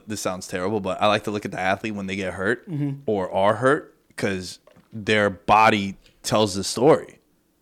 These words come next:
Speaker 1: You know, like, him react, laying there and, like, crying and yelling, it's like, yo, he fucked some shit up, or at least
Speaker 2: Yeah.
Speaker 1: he thinks he did.
Speaker 2: That's what he, he even said. He's like, "I thought," he's like, "I thought I was gonna be out for a year."
Speaker 1: Yeah.
Speaker 2: When it happened.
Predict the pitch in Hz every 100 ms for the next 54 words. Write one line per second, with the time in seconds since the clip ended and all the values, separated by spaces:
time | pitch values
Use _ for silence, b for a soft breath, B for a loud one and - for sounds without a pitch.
0 | _ _ _ - 107 117 117 104 - 139
1 | 147 139 127 120 117 113 123 147 147 151
2 | 165 131 117 104 95 - 107 107 117 143
3 | 139 104 104 101 143 156 117 95 98 101
4 | 104 139 - 123 - - 101 - 90 92
5 | 82 - 110 107 151 131 117 113 151 139
6 | 110 87 92 85 - b b b - 170
7 | 185 190 180 170 175 180 151 - 214 160
8 | 147 135 131 139 147 139 139 - 147 139
9 | 135 139 151 139 131 127 139 131 123 120
10 | 127 123 127 120 113 _ 107 101 92 82
11 | - - 127 123 131 117 117 117